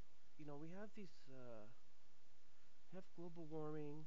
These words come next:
this idea of global warming. And if you check this, the statistics, um, from the time that Al Gore's movie came out up until now, and,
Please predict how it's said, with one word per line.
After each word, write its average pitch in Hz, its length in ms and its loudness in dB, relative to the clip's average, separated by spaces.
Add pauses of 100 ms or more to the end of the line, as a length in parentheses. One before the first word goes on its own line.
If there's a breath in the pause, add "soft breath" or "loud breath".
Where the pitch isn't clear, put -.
(800)
this - 160 0
idea 135 400 0
of 120 60 0 (120)
global 127 360 0
warming. 117 500 0 (2250)
And 135 100 2
if 139 100 2
you 135 80 0
check 180 200 0 (100)
this, 139 320 0 (160)
the 123 300 0
statistics, - 880 0 (480 loud breath)
um, 117 280 0 (100)
from 117 320 0
the 117 80 0
time 127 460 0
that 113 260 0 (500)
Al 127 220 0
Gore's 123 260 0
movie 123 320 0
came 127 320 0
out 120 260 -2 (220)
up 123 120 -2
until 123 280 0
now, 117 420 0 (1600 loud breath)
and, 117 320 0